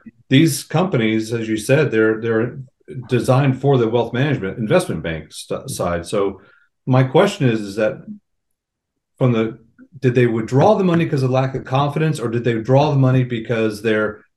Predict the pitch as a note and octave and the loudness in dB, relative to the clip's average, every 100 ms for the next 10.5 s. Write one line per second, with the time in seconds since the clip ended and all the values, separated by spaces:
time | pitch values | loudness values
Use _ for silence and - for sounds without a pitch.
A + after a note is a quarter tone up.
0 | _ A2+ G#2+ G#2+ - A#2 G#2+ G#2 - C3+ | _ 0 2 0 -2 -2 0 -2 -6 -2
1 | C#3 C#3 C3 A2 C3 C3 A#2+ G#2 G#2+ A#2 | 0 2 0 2 2 2 -2 -4 -6 -2
2 | A2 G#2+ B2 C3 A2+ F#2+ A2 A2 - A2 | 0 2 2 2 0 -4 -6 -10 -6 -4
3 | G#2 A#2+ A#2+ A#2+ A#2 A2 G#2+ - G#2 G2+ | -2 0 0 2 0 0 0 0 -4 -2
4 | G#2+ C#3 A#2 - _ _ _ - A2 C#3 | 0 2 2 -2 _ _ _ -6 -2 2
5 | D3 D#3 B2+ C#3 C3 A2 G#2+ G#2+ C#3 C3+ | 4 2 0 2 2 2 -2 -2 0 0
6 | A2+ A#2+ F3+ F#3+ D3+ C3 - B2+ A2+ G#2 | 0 2 4 4 4 0 -4 -4 -2 -2
7 | F#2+ - A#2 G#2 F#2+ - F#2+ F#2 - G#2+ | -4 -6 -4 -2 -2 -4 -8 -8 -4 -2
8 | G2 C3+ C#3+ - A#2+ A2 G#2+ B2+ B2+ - | 0 0 -2 -2 0 0 -2 -6 -8 -10
9 | - B2+ A#2+ G#2+ A2 G#2+ - D#3 C#3 A2 | -4 -2 0 -2 -2 -4 -4 -2 0 0
10 | G#2+ A2+ G#2+ G#2 | -2 -2 -2 -4